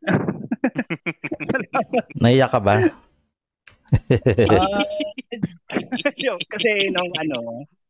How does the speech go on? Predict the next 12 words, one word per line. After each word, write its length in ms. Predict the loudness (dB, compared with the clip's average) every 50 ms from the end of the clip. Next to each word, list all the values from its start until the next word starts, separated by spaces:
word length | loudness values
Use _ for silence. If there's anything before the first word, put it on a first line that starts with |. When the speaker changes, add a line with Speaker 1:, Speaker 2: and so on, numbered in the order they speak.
| _ _ _ -6
Speaker 1:
ay, 400 | -2 0 0 0 0 -2 -2 -2
kwento 240 | -2 -2 -2 -2 -2
ko 80 | -2
lang 160 | 0 2 2 4
yung 240 | 4 2 2 0
ano, 240 | -2 -2 -2 -4 -4
yung 240 | -4 -6 -8 -8 -6
since 400 | -2 -2 -2 -2 -2 -8 -10 -6 -2 0
nung, 560 | 2 2 4 2 2 2 0 -2 -2 -4 -6
di 80 | -6
ba, 160 | -4 -4 -4 -4
nung 160 | -6 -12